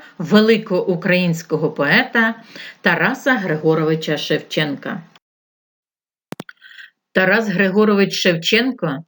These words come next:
народився, діти, дев'ятого березня тисяча вісімсот чотирнадцятого року в селі Моринці, що на Черкащині, в сім'ї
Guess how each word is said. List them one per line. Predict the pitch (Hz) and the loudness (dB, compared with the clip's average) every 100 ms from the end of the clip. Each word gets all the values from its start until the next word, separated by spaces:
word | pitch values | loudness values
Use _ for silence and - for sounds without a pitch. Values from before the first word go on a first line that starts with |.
| - - - | -20 -20 0
народився, | 202 233 240 311 339 - | 2 2 2 0 0 0
діти, | 277 247 277 262 247 240 - | 0 0 0 2 0 -2 -10
дев'ятого | - 220 214 202 - 160 165 | 0 2 4 2 0 -2 -2
березня | - 190 254 262 214 208 208 214 _ _ _ | 0 2 4 2 4 4 4 -2 _ _ _
тисяча | 320 339 330 - 294 | 2 4 0 0 -2
вісімсот | 240 196 - 175 165 233 254 - | 0 -2 0 -2 2 2 2 -4
чотирнадцятого | - 190 - 165 160 185 190 175 170 165 180 175 | -2 -2 0 -2 2 2 0 -4 -2 0 0 0
року | 175 160 156 - 143 135 165 - - - | 0 4 2 2 -6 -6 -10 -16 -20 -18
в | - | -14
селі | - 226 226 339 359 _ - | 0 2 4 0 -2 _ 0
Моринці, | 294 196 175 165 165 160 160 - | 2 4 2 -2 -4 -8 -8 -14
що | - - - 269 | -6 -2 2 4
на | 269 | 4
Черкащині, | 262 - 254 - 160 - - - 151 139 - - | 0 -2 -4 0 0 0 -4 -4 -4 -4 -8 -14
в | - | -10
сім'ї | - 220 175 135 180 269 | 0 2 2 0 0 0